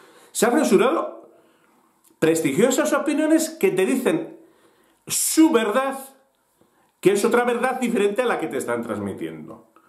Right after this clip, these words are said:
¿Por qué vas a decir, "No, esto es mentira y esto es verdad"? No. Tú dices,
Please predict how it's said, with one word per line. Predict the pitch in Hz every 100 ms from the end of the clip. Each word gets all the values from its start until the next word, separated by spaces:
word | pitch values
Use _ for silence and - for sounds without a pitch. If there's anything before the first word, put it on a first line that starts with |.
| _
¿Por | 233 226
qué | 285 233
vas | 220 226
a |
decir, | 175 180 170
"No, | 165 170
esto | 165 -
es | 196
mentira | 180 165 202 202
y |
esto | - 131
es |
verdad"? | 113 95
No. | 107 139 113 - - _ _ _ _ _
Tú | - 147
dices, | 139 139 123 113 110